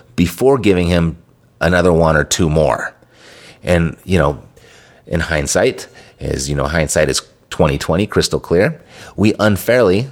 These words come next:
though not purposefully, kind of overloaded some of our managers and our contractors, and, and we put them through some really tough times as well, just because we were trying to go fast. And, you know, it's human nature. They wanted to go fast too.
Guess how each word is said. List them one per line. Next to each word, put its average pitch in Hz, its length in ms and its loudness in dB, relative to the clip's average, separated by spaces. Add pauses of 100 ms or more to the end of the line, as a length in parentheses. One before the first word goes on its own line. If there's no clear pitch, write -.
(100)
though 85 480 0
not - 300 -4
purposefully, 113 760 0 (360)
kind - 200 -2
of 170 160 0
overloaded 107 640 0
some 92 240 0
of 82 120 0
our 78 220 0
managers 85 640 -2
and 73 100 -2
our 78 80 -2
contractors, 95 720 -2
and, 87 180 0 (520)
and 107 180 2
we 117 80 4
put 196 280 -4
them 120 140 0
through 110 200 0
some 92 300 0
really 101 240 2
tough - 300 -4
times 101 340 0
as 104 120 2
well, 170 500 0 (480)
just 170 240 0
because 113 340 2
we 92 160 2
were 110 120 4
trying 90 380 0
to 80 80 -4
go 73 240 2
fast. - 720 -4 (520)
And, 90 640 2
you 87 120 -2
know, 101 360 0
it's - 220 -2
human 85 320 0
nature. 98 360 0
They 101 180 2
wanted 117 240 2
to 104 60 2
go 95 140 2
fast 82 440 -2
too. 143 300 0